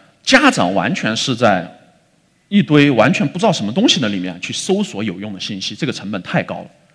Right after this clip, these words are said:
所以这是为什么督促我在大概三年前开始做向日葵儿童，啊，做这个网站的一个根本原因，就是我们要做一个系统性的、中国最好的、最全面的、最权威的、最专业的、最信得过的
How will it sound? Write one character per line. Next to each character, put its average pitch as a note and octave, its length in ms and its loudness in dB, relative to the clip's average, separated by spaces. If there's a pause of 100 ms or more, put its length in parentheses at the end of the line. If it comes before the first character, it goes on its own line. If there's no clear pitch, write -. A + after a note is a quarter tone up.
(460)
所 - 160 4
以 C3+ 40 2
这 G#3 240 2
是 G#2+ 260 -6
为 D#3+ 140 2
什 - 160 -2
么 G#2 60 -4
督 G#3 200 -4
促 G3+ 220 -4
我 F2+ 180 -4
在 G2 280 -2 (420)
大 C#3 120 -2
概 A#2 100 2
三 A#3 260 2
年 C#3 160 4
前 F#2+ 320 -8
开 D3+ 160 -2
始 F#2+ 200 -4
做 F#2+ 280 -8 (200)
向 A#2+ 200 0
日 A2+ 80 -6
葵 A2 140 -2
儿 F#2+ 180 2
童， F#2+ 220 -8 (340)
啊， F2+ 180 -8
做 E3+ 220 0
这 C#3+ 80 2
个 C3 80 0
网 G#2+ 240 2
站 E3 160 0
的 A#2+ 80 0
一 G#2 40 -4
个 G2+ 80 -14
根 A3+ 180 0
本 D3 100 2
原 F2+ 180 -2
因， F2+ 60 -6
就 C3 100 -2
是 F3+ 100 -2
我 A2+ 260 -2
们 A2 100 0
要 A3 180 4
做 G#3+ 260 0
一 G#2 160 0
个 G#2+ 200 -4 (280)
系 - 260 4
统 G2 220 -6
性 A2+ 180 -4
的、 F#2 80 -6
中 G#3+ 220 -2
国 D#3+ 100 2
最 F#3+ 220 -2
好 - 200 -4
的、 - 120 -8
最 G#3+ 160 -2
全 B2+ 260 -4
面 F#3 160 0
的、 A#2+ 80 -2
最 D#3+ 140 -4
权 A#2 260 -4
威 G3+ 100 0
的、 C#3 80 -2
最 F3 140 -4
专 B3+ 220 0
业 D#4+ 100 0
的、 F#2+ 120 -4 (440)
最 G#3+ 100 -10
信 B3 160 2
得 G#3+ 80 6
过 C4 200 4
的 - 120 -2